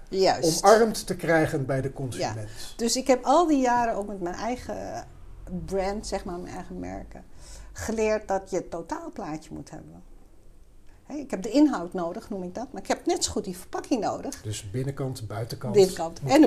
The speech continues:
Speaker 2: allebei
Speaker 1: buitenkant
Speaker 2: kloppen. Dan
Speaker 1: moet
Speaker 2: komen
Speaker 1: bij
Speaker 2: we,
Speaker 1: elkaar kloppen.
Speaker 2: komen we weer
Speaker 1: Ja.
Speaker 2: op, op, op, op het,
Speaker 1: Uiteraard.
Speaker 2: eigenlijk het onderwerp waar het toch een beetje om gaat. Hoe maak je maatwerk van je leven? Dat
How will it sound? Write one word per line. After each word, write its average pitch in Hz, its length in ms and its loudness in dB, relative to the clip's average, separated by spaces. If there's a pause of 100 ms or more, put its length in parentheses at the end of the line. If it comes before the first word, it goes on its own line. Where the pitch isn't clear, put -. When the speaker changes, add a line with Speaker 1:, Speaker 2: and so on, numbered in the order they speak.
Speaker 2:
allebei 214 60 10
Speaker 1:
buitenkant 202 400 8
Speaker 2:
kloppen. 226 240 4
Dan 254 80 8
Speaker 1:
moet 330 100 12
Speaker 2:
komen 415 160 12
Speaker 1:
bij 269 140 12
Speaker 2:
we, 240 60 12
Speaker 1:
elkaar 294 320 8
kloppen. 359 340 6
Speaker 2:
komen 202 360 10
we 170 100 8
weer 147 380 2
Speaker 1:
Ja. 277 300 2
Speaker 2:
op, 143 80 -12
op, - 160 -12
op, - 240 -10
op - 120 -12
het, 139 120 -8
Speaker 1:
Uiteraard. - 300 0
Speaker 2:
eigenlijk 294 340 4
het 170 100 0
onderwerp 151 420 2
waar 127 120 -2
het 123 280 -8
toch - 140 -8
een 131 100 -6
beetje 127 280 -8
om 113 80 -10
gaat. 165 540 4 (440)
Hoe 110 100 -12
maak 110 180 -8
je 135 140 -10
maatwerk 147 600 -2
van 127 180 -8
je 120 80 -6
leven? 113 500 -6 (400)
Dat 113 140 -8